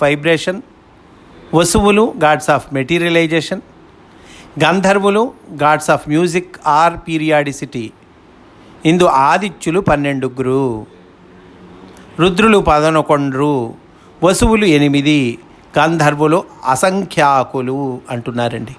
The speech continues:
కనుక మనకి ఎంతో చక్కటి వివరాలన్నింటినీ కూడా మాస్టారు అందిస్తూ ఉన్నారండి.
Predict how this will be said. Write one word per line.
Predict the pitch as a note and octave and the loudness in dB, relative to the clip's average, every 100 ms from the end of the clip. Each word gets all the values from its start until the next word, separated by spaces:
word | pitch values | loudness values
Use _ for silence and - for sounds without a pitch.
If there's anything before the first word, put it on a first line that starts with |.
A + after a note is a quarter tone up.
| - - - - - - - - - - - - - - - | -20 -20 -20 -20 -20 -20 -20 -20 -20 -20 -20 -20 -20 -20 -10
కనుక | B2 C#3 | -4 0
మనకి | B2 A#2+ C3+ C3 - | 0 0 -2 -6 -4
ఎంతో | A#2+ C3+ D#3 | -2 0 0
చక్కటి | D3+ C#3 - F3+ F3 D#3 | 0 -4 -2 -2 0 2
వివరాలన్నింటినీ | B2+ C3 D#3 E3+ D#3+ C#3+ C#3 C#3+ C3+ C#3 | 4 4 4 4 2 -2 -4 -6 -6 -6
కూడా | C3 C3+ C3 | -2 0 0
మాస్టారు | B2+ B2+ B2 D3 C3 | -2 -4 -4 -2 -2
అందిస్తూ | B2+ B2+ B2 B2 - C3+ | -4 -6 -6 -6 -4 -2
ఉన్నారండి. | B2+ C3 C3+ C#3+ | 0 -2 -2 -6